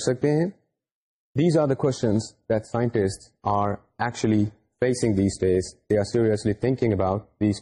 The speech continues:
questions. And there have been great many movements in the scientific history that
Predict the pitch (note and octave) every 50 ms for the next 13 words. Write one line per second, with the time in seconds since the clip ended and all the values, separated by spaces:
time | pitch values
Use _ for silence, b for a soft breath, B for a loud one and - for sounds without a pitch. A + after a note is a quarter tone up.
0 | - A2 G#2+ G#2 - - B1 A#1 - - - _ _ _ _ _ _ _ _ _
1 | _ _ D#3 D#3 C#3 A2+ F#2+ G#2 G#2 - - _ _ _ _ _ - B2 B2+ A#2+
2 | B2 A2+ A2+ A2 G#2 G2 - B2 C#3+ E3+ F3+ F3+ - D3+ D#3 D#3 D#3 D3 C#3 C3+
3 | C3 B2+ A#2 A#2+ A2 G2 F#2 F2 - - - - G#2+ G#2 G#2 G#2 G2+ - - A#2+
4 | B2 B2 A#2+ A2 B2+ B2 - - A2 G#2 - - - F#2 F2+ F2+ E2+ - _ _
5 | _ _ _ _ _ B2 - A#2+ G#2 G2 G2 -